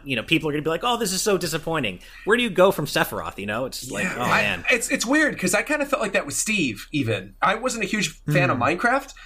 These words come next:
Speaker 2: but it was the
Speaker 1: Yeah.
Speaker 2: kind of thing where it's like, this is such a big deal to gaming at large that it's like, really, who do you go to next? And I was thinking maybe a fan favorite, somebody like Gino, which obviously got deconfirmed during the,
Speaker 1: Right.
Speaker 2: uh, during the presentation.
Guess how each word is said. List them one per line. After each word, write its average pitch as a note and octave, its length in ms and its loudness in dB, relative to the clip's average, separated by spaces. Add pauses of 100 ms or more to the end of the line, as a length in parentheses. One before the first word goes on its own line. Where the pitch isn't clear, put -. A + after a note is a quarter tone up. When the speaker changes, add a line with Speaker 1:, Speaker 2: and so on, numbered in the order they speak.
(180)
Speaker 2:
but C3+ 140 2
it - 80 0
was - 80 2
the G#3+ 60 4
Speaker 1:
Yeah. - 60 2
Speaker 2:
kind A3+ 140 2
of A3 60 -2
thing A#3 160 -4
where G3 80 4
it's F#3 100 0
like, E3+ 120 0
this F#3+ 120 0
is A#3 80 0
such B3 200 2
a G3 40 4
big D3 360 2
deal D3+ 400 4
to D3 120 0
gaming C3+ 440 2
at B2 240 -4
large B2 580 2 (240)
that E3+ 100 2
it's F3+ 140 2
like, G3 240 0
really, G3+ 420 2 (120)
who A#3 180 4
do A3 100 2
you F#3+ 540 2 (320)
go F#3+ 220 2
to G3 200 0
next? D3+ 380 2
And D3+ 100 2
I E3+ 60 4
was F#3 140 0
thinking F3+ 260 0
maybe D3 240 4
a B2+ 40 -2
fan D3 300 0
favorite, C#3+ 380 0
somebody C3 220 2
like A#2 160 0
Gino, B2+ 480 2
which B2+ 160 -4
obviously C3 340 0
got - 220 -2
deconfirmed B2+ 680 0 (240)
during C#3+ 340 4
the, C#3 60 4
Speaker 1:
Right. C#3 140 6
Speaker 2:
uh, C3 240 6
during F3+ 220 0
the D3+ 80 0
presentation. B2 640 0